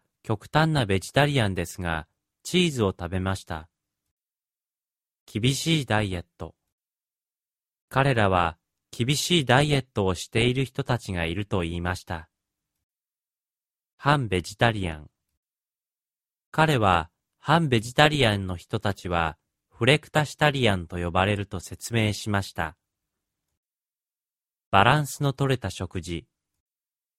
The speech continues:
医者はバランスの取れた食事をとることはとても重要だと強調しました。生活スタイル。彼女はベジタリアンでいることは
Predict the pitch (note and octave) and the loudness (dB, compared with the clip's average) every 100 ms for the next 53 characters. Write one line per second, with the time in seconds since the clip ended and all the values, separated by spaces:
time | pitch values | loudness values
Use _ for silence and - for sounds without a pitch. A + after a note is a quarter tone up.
0 | _ _ _ _ _ - G#2+ - A2+ A2+ | _ _ _ _ _ -12 -6 0 4 6
1 | G#2+ - _ _ - G2 A#2 D3 - - | 4 0 _ _ 2 6 6 6 0 -2
2 | D3+ D#3+ D#3 - G#2+ G#2+ - G#2+ A#2+ B2+ | 0 0 0 0 -4 -6 -6 -2 2 2
3 | B2+ C3 A#2+ G2+ F#2 E2+ D#2+ - _ _ | 2 -2 -2 -4 -2 0 -2 -6 _ _
4 | G#2+ C#3 C#3+ D3 C3+ D3 D#3+ D3 D3 C#3+ | -4 0 0 0 0 0 2 2 0 -2
5 | - E2+ - - G#2+ G#2 A2+ G#2+ - G#2+ | -2 -4 -6 -2 0 2 2 0 0 -2
6 | G2 - F2+ D#2+ _ _ _ _ _ _ | -2 -4 -6 -6 _ _ _ _ _ _
7 | _ _ _ _ _ _ _ _ _ _ | _ _ _ _ _ _ _ _ _ _
8 | - C3+ C#3+ - D3+ - C#3 - C#3+ A#2 | -4 2 2 2 -2 -2 -8 -2 0 2
9 | F2+ D#2+ - _ _ _ _ _ _ _ | -2 -8 -12 _ _ _ _ _ _ _
10 | _ _ _ _ _ _ - D#3 D#3 C#3+ | _ _ _ _ _ _ -6 0 2 2
11 | A2+ F#2+ F2 E2+ _ _ _ A2 G#2+ - | 4 6 4 2 _ _ _ 0 0 2
12 | D#3+ D#3+ C#3 G2+ F#2 F2+ F#2 G2 G#2+ G2+ | 2 4 2 0 -2 -2 -2 -4 -4 0
13 | F2+ E2 | 0 0